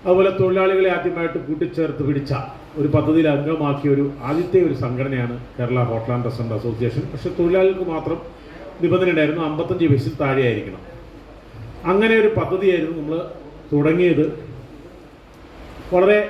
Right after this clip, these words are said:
നല്ല രീതിയിലുള്ള ഒരു പ്രതികരണമാണ് നമുക്ക് കിട്ടിയത്. ഏകദേശം നമുക്ക് പതി-, പത്ത്, പന്തിരായിരത്തോളം അംഗങ്ങൾ ഇതിനകത്ത്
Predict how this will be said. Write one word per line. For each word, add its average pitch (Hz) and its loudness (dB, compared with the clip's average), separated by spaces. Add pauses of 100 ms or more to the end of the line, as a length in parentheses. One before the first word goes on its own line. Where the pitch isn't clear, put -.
(400)
നല്ല 175 -2
രീതിയിലുള്ള 180 4 (420)
ഒരു 156 -2
പ്രതികരണമാണ് 156 0
നമുക്ക് 147 -6
കിട്ടിയത്. 139 0
ഏകദേശം 156 -2 (240)
നമുക്ക് 156 -4 (100)
പതി-, 165 4 (180)
പത്ത്, 147 -8
പന്തിരായിരത്തോളം 160 0
അംഗങ്ങൾ 156 0
ഇതിനകത്ത് 156 4